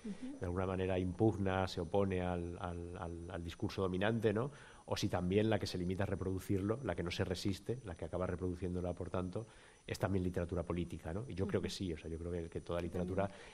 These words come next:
Speaker 2: aunque también hay otra, otra distinción ahí interesante, ¿no? Que, que, que, que a veces hacen también, que es la de literatura política o literatura ideologizada o con ideología, ¿no? O sea, podríamos pensar que,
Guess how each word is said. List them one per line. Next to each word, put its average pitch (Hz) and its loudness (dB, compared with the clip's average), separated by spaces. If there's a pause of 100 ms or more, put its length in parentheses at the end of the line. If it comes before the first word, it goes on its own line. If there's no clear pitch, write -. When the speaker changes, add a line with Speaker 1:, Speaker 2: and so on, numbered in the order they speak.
Speaker 2:
aunque 95 0
también 98 4
hay 110 8
otra, 107 4
otra 101 4
distinción 98 2
ahí 92 2
interesante, 95 0
¿no? 98 0
Que, 82 -4
que, 76 -10 (160)
que, - -12 (140)
que - -6
a 82 -6
veces 82 -6
hacen 87 -6
también, 90 -2
que 101 0
es 85 0
la 87 0
de 85 0 (400)
literatura 92 2
política 95 2
o 107 8
literatura 90 0 (100)
ideologizada 90 2
o 92 0
con 92 0
ideología, 87 0
¿no? 104 -4
O 123 -8
sea, 87 -6 (160)
podríamos 90 -2
pensar 95 -2
que, 101 2